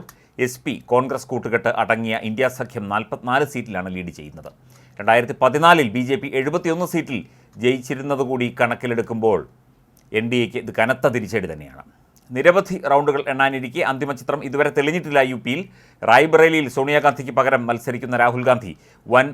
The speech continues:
ഭൂരിപക്ഷത്തോടെ വിജയം ഉറപ്പിച്ചു കഴിഞ്ഞു. കഴിഞ്ഞ തെരഞ്ഞെടുപ്പിൽ രാഹുൽ പരാജയപ്പെട്ട അമേഠിയിൽ ബി ജെ പിയുടെ സ്മൃതി ഇറാനി പിന്നിലാണ്. കോൺഗ്രസിൻ്റെ കിഷോരിലാൽ ശർമ്മയാണ്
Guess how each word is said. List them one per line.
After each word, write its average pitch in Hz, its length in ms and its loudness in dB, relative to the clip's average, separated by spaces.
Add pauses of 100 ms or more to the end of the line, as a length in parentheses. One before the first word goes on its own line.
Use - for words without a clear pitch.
(120)
ഭൂരിപക്ഷത്തോടെ 131 600 -2 (100)
വിജയം 120 280 -2
ഉറപ്പിച്ചു 120 340 -4
കഴിഞ്ഞു. 120 240 -2 (380)
കഴിഞ്ഞ 123 220 2 (120)
തെരഞ്ഞെടുപ്പിൽ 120 420 -2 (100)
രാഹുൽ 117 280 2
പരാജയപ്പെട്ട 120 460 2 (140)
അമേഠിയിൽ 131 380 -4 (440)
ബി 117 180 -2
ജെ 131 140 2
പിയുടെ 113 180 -4 (120)
സ്മൃതി 120 340 -4 (100)
ഇറാനി 117 300 0 (140)
പിന്നിലാണ്. 85 420 -6 (720)
കോൺഗ്രസിൻ്റെ 123 560 0
കിഷോരിലാൽ 143 600 2
ശർമ്മയാണ് 131 420 2